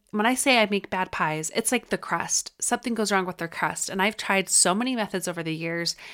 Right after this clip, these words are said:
and every time I've tried something, they just fail. But this time, I listened to an episode, uh, that So Delicious with Brooke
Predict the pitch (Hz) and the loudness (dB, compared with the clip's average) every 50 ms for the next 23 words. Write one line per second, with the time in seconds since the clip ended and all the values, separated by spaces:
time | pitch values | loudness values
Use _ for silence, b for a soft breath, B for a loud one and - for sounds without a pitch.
0 | B B B B B 196 196 208 220 208 240 240 - - 226 214 214 208 202 - | B B B B B 2 2 2 2 2 -2 -4 0 0 0 2 2 0 -2 -2
1 | - 190 175 175 170 - 185 170 - 180 175 175 170 175 180 170 - 170 - - | -2 0 0 0 0 -2 -6 -4 -2 -2 -2 -2 -2 -2 -2 -2 -2 -6 -6 -4
2 | - - - 92 - - B B B B B B B B B 190 170 196 294 330 | -2 -4 -4 -4 -6 -12 B B B B B B B B B -8 0 2 2 4
3 | - - - - 156 151 170 196 196 202 _ _ _ - - _ _ 190 185 180 | 4 0 2 0 -2 -2 -2 -4 -6 -8 _ _ _ -20 -20 _ _ 2 4 6
4 | 180 180 185 190 196 196 196 196 202 - - 269 262 - 311 247 - 190 - 208 | 6 6 4 2 0 -2 0 0 0 2 0 0 0 0 0 2 0 -2 -2 -2
5 | 190 - - 190 185 185 185 - - _ _ _ _ _ _ _ _ - 180 175 | -4 0 2 4 2 2 0 -2 -12 _ _ _ _ _ _ _ _ -2 0 0
6 | 165 156 165 175 - - - - - - 190 196 233 226 175 151 151 - - 214 | 0 0 0 -2 -2 0 0 2 4 4 4 4 4 2 2 2 2 2 0 0
7 | 240 254 - - - 185 180 175 - - B B B B B B B B - 196 | 0 0 -2 -2 0 0 0 0 -2 -8 B B B B B B B B 4 4
8 | 202 202 202 - | 4 4 0 -8